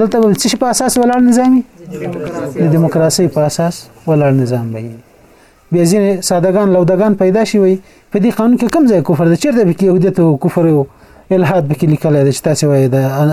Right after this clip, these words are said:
Speaker 1: اساسي قانون د منلو نه ده؟ دوی دا کفر په داسې طریقه پکې منډلی ده چې عام خلک د موږ او تاسې ورباندې پوه نه شي. کله کله وروسته په نورو موادو کې بیا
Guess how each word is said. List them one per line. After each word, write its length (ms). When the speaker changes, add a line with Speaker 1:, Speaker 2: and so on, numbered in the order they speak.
Speaker 1:
اساسي 340
قانون 240
د 140
منلو 340
نه 140
ده؟ 60
دوی 200
دا 40
کفر 240
په 140
داسې 160
طریقه 320
پکې 320
منډلی 440
ده 80
چې 100
عام 200
خلک 280
د 140
موږ 180
او 40
تاسې 240
ورباندې 440
پوه 240
نه 140
شي. 100
کله 240
کله 200
وروسته 300
په 100
نورو 240
موادو 400
کې 140
بیا 120